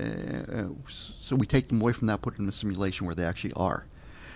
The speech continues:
And they start actually discussing the problems, and, and events surface, uh, to, to the top of that. W-, for example, the night, uh, late nineteen nine, late nineteen eighties, um,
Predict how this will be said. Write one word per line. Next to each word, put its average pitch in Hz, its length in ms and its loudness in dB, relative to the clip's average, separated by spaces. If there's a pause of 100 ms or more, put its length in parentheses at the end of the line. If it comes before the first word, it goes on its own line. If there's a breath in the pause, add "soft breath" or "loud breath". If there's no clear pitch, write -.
(140 loud breath)
And 92 300 0
they 90 80 -2
start 92 340 2
actually 110 380 2
discussing 104 580 4
the 107 120 -4
problems, 101 520 0
and, 120 160 -2
and 127 220 2
events 151 300 2
surface, - 880 -2
uh, 95 440 -2
to, 107 140 -2
to - 180 -8
the - 120 -6
top 170 160 -6
of 95 80 0
that. 90 220 0
W-, - 380 -6
for 117 180 6
example, 107 500 6
the 104 60 6
night, 104 240 4 (140)
uh, 101 260 0
late 120 240 8
nineteen 110 420 4
nine, 104 280 4
late 113 280 2
nineteen 113 440 4
eighties, 104 420 2 (560 loud breath)
um, 98 460 4